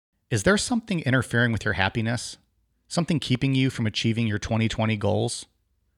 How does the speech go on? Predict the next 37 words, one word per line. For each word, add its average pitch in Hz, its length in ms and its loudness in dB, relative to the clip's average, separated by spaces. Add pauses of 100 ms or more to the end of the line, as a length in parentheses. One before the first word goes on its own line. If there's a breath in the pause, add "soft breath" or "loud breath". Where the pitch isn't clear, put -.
(180)
Let's - 220 -2
face 95 280 0
it, 90 120 -6 (420)
these 117 140 2
are 113 80 4
certainly 147 440 0
trying 113 420 0
times. 90 500 -6 (520)
From - 160 -4
being 107 220 2
cooped 165 280 2
up 156 140 2
inside 139 400 2
your 139 120 0
home 104 360 -2 (440)
to 110 100 -2
wondering 110 300 2
how 113 160 2
you're 123 140 4
gonna 131 160 0
pay 117 180 0
next 113 300 -2
month's 117 260 -4
bills, 98 520 -4 (380)
we're 131 140 0
all 151 160 6
experiencing 120 520 -2
some 123 200 -2
form 107 240 -2
of 98 80 -8
stress - 520 0
or 113 80 0
strain 113 600 0
on 98 120 0
our 101 120 0
mental 98 300 -4
health. 82 340 -6